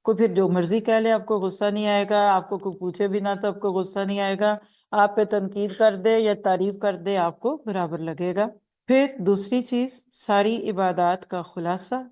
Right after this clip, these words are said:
मार्फत इलाही। ये जुमला मैंने आपको क्यों लिखा है, "वमा खलकतुल जिन्ना वल इंसा इल्ला लियाबुदून",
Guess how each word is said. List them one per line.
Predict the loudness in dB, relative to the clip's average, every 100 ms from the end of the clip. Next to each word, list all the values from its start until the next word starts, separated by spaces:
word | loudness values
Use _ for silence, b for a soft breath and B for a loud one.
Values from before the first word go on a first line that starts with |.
| _
मार्फत | -6 -6 -4 -4 -2
इलाही। | -2 -2 -8 -10 _ _ 2
ये | 2
जुमला | 2 2 0
मैंने | 0 0
आपको | -2 -4
क्यों | -2 -2
लिखा | -2 -4 -2
है, | -2 -2 -8 _ _ _ -2
"वमा | 0 0 0
खलकतुल | -2 -4 -2 -2 -4 -6 -4 -4
जिन्ना | -2 -2 0 -2 -6 -4
वल | 0 2
इंसा | 0 0 -4 -6 -8 -4
इल्ला | -2 0 -4
लियाबुदून", | -4 -6 -8 -10 -12 -14 -16